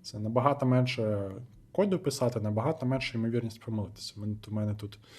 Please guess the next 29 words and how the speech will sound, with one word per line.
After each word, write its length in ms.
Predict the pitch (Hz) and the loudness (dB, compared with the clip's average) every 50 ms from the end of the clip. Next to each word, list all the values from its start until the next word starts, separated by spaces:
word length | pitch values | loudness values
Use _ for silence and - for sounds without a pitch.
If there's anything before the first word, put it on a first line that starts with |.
| - - - - - - | -20 -20 -20 -20 -4 2
один 400 | 127 120 123 127 151 170 151 135 | 2 4 6 6 6 6 6 6
явний 380 | 123 131 127 127 120 123 120 | 6 6 6 6 6 4 2
цикл 380 | 117 - - 131 123 - - 101 | 0 0 -2 -4 -4 -2 -4 -4
довелось 460 | 101 101 104 104 110 113 110 - - | -2 -2 0 0 0 0 0 -2 -6
написати, 760 | 123 123 - 135 - - 180 196 - _ _ - 220 214 147 | -6 -6 -4 -8 -2 -2 -2 -2 -2 _ _ -4 -2 0 0
і 20 | 127 | 0
то 140 | - 135 135 | 0 -2 -2
тому, 240 | - 120 120 123 | -2 -2 -2 -2
що 200 | 123 - - - | -2 -2 -4 -4
мені 280 | 117 113 113 113 113 113 | -2 0 0 0 0 0
ліньки 320 | 110 117 117 110 - - | 0 -2 -4 -4 -6 -10
транспонувати 840 | 110 - - 110 104 - - - 110 107 104 107 104 104 104 - 107 | -12 -8 -8 -8 -8 -8 -10 -8 -6 -4 -2 -2 -4 -4 -4 -6 -8
аргументи. 520 | 101 104 104 113 104 90 - - - - _ _ _ _ _ _ - - - - - - _ _ _ - | -8 -6 -4 -6 -6 -6 -8 -14 -20 -20 _ _ _ _ _ _ -8 -6 -6 -6 -6 -8 _ _ _ -18
Так, 160 | 107 - - | -16 -12 -10
я 60 | 95 | -8
міг 160 | 95 98 101 | -8 -8 -6
би 100 | 101 107 | -6 -8
там 200 | 104 - 98 95 | -8 -8 -10 -10
сказати, 380 | - - - 98 98 - 101 - | -10 -10 -10 -12 -10 -12 -12 -12
що 260 | - - - 98 95 - _ _ _ _ _ _ _ _ _ _ _ _ _ - | -12 -10 -10 -10 -12 -14 _ _ _ _ _ _ _ _ _ _ _ _ _ 2
enumerate 640 | 120 120 123 127 175 208 202 185 165 160 143 127 | 4 6 8 8 8 8 8 8 8 6 6 6
же 120 | 123 139 | 2 0
в 60 | 143 139 | 2 2
мене 260 | 147 147 147 143 143 | 2 2 2 2 2
items 540 | 143 156 180 190 190 190 160 151 - - - | 2 4 4 4 4 2 -2 -2 -2 0 0
повертає, 640 | 127 117 117 113 - - 110 101 92 90 - - - - | 0 0 0 -2 0 -2 0 0 0 -2 -6 -10 -10 -6
iterable — 600 | 127 123 120 123 - 113 110 104 104 98 98 - | -4 -4 -2 0 0 0 0 0 0 -2 -6 -10
по 180 | - - 107 101 - | -4 -4 -2 -2 -2
айтемам. 520 | 104 98 92 - - 95 95 90 95 95 | -4 -4 -4 -8 -10 -12 -12 -12 -14 -14